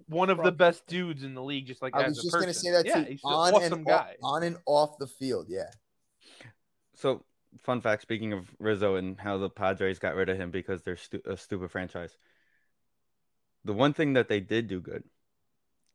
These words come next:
Speaker 4: and I think, Vin, was it you that I told this to?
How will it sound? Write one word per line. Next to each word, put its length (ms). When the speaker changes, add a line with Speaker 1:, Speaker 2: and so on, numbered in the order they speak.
Speaker 4:
and 380
I 60
think, 220
Vin, 220
was 160
it 140
you 200
that 140
I 100
told 240
this 180
to? 240